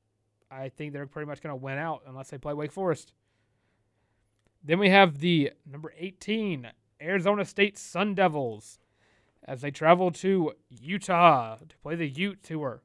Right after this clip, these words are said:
up and coming with Cameron Rising at quarterback. I think Cameron Rising is a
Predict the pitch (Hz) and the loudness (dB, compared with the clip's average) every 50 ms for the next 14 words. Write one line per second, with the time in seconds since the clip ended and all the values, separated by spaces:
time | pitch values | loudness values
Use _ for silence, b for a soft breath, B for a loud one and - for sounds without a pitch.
0 | _ _ 170 180 - 285 285 226 - 285 349 392 370 320 226 190 185 - - 196 | _ _ -10 -10 -10 -10 -14 -10 -6 -6 -6 -6 -6 -8 -4 -4 -6 -4 -2 -2
1 | 196 190 190 180 180 190 202 214 202 208 170 - 208 220 196 165 127 120 120 131 | 0 0 0 0 2 2 2 2 2 -2 -8 -6 -4 -4 -4 -4 -6 -8 -10 -12
2 | 156 165 156 - 165 165 160 151 156 160 180 165 156 156 147 135 131 - _ _ | -12 -12 -8 -8 -8 -8 -6 -6 -4 -4 -4 -4 -6 -10 -12 -14 -16 -20 _ _
3 | _ - 165 147 135 131 127 | _ -14 -12 -12 -10 -12 -14